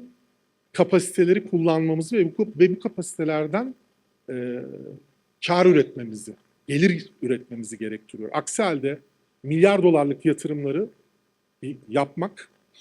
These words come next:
çok mümkün değil. Sadece bizim için değil, hemen hemen tüm diğer üretici-, üreticiler için, tüm çelik üreticileri için aynı şey söz konusu. Maalesef. Yani, e, bu-, bugün burada olanlar ya da olmayanlar, herkes aynı sarmalın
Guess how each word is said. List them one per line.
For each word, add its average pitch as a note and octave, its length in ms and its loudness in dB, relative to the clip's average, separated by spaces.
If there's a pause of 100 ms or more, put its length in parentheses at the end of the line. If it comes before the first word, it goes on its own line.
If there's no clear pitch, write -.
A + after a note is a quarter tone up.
(120)
çok - 240 0
mümkün C3 360 -6
değil. B2+ 240 -8 (1040)
Sadece E3+ 440 0
bizim F3+ 180 0
için F#3 260 -6
değil, D3+ 260 -10 (160)
hemen E3 220 -2
hemen F3 340 -2 (560)
tüm C#4 260 6
diğer D#3 200 6
üretici-, B2 800 -4
üreticiler B2 400 -8
için, B2 220 -14
tüm B3+ 220 0
çelik F3+ 360 0
üreticileri B2+ 460 -6
için C3 180 -8
aynı F3+ 220 -2
şey A2+ 200 -8
söz - 280 -16
konusu. - 400 -20 (580)
Maalesef. C3 540 -8
Yani, D3+ 300 0 (500)
e, B2 240 -4
bu-, D#3+ 280 0
bugün F3+ 260 4
burada E3+ 180 4
olanlar F3+ 480 2
ya G#3 140 2
da G3 40 2
olmayanlar, C#3 760 -4
herkes A3 380 -2
aynı F#3+ 240 2
sarmalın C3 580 -4